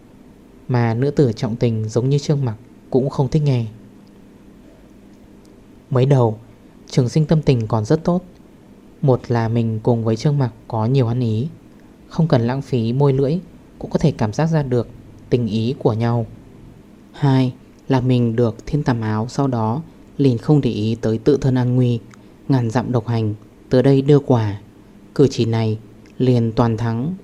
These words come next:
một ngàn một vạn câu "ta với ngươi". Cái gì mà nói chuyện yêu đương, chân chính tình yêu há có thể nói ra, há có thể nói được.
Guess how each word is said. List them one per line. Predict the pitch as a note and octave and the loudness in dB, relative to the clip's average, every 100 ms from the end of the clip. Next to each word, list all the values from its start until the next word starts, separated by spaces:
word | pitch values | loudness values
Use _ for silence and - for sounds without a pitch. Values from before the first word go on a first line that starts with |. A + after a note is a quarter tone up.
| - | -2
một | C3 - | -2 0
ngàn | A#2 G#2+ | -2 0
một | A2+ A2 | -2 -2
vạn | A#2 - | -6 -4
câu | - A#2+ A#2 - - - | 0 2 0 -4 -16 -6
"ta | C3 B2+ | -2 -2
với | A2+ A2+ G#2+ | 0 0 0
ngươi". | A#2 B2 A#2+ A2+ - - - - - - - | 0 0 0 -2 -10 -20 -20 -20 -20 -12 -4
Cái | B2+ | 0
gì | D#3+ C3 | 4 4
mà | A#2+ A2+ A2 | 2 0 0
nói | A2 | 0
chuyện | A#2 - | 0 0
yêu | C3 B2 | 2 4
đương, | B2+ A#2+ A#2 - - - - | 4 2 -2 -12 -20 -20 -8
chân | - D3+ | 0 0
chính | C3+ C3 | 2 2
tình | D3 A#2+ | 4 4
yêu | B2+ A#2+ - - - | 4 2 -2 -20 -14
há | - B2+ | -6 -2
có | C3+ | 2
thể | E3 B2+ | 4 4
nói | G#2+ A2+ | 2 -2
ra, | A2+ B2 B2 - - - - | 0 -2 -2 -8 -20 -20 -16
há | - B2+ | -6 -4
có | B2 | -2
thể | - D3+ | 2 2
nói | A2 G#2 | 2 0
được. | A#2 A#2+ | 2 0